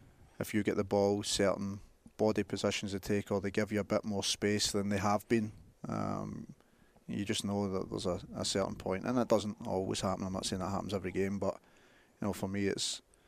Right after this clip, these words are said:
it's a great feeling when you've played to a certain level, uh, and you've seen someone's, you know, been affected by it. Um,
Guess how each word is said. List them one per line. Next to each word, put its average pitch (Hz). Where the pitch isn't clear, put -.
it's 98
a 95
great 101
feeling 98
when 95
you've 101
played 98
to 98
a 95
certain 98
level, 98
uh, 101
and 98
you've 95
seen 95
someone's, 98
you -
know, 98
been 104
affected 101
by 104
it. 104
Um, -